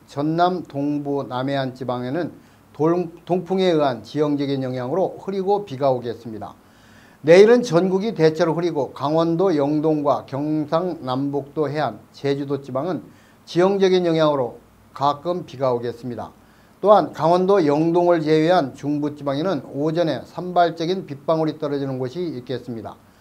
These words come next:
한편 오늘과 내일 해안지방에는 바람이 강하게 불겠고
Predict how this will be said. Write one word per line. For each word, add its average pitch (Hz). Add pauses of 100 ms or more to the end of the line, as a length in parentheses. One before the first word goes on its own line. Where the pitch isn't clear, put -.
(440)
한편 202
오늘과 180
내일 156
해안지방에는 160
바람이 156
강하게 147
불겠고 131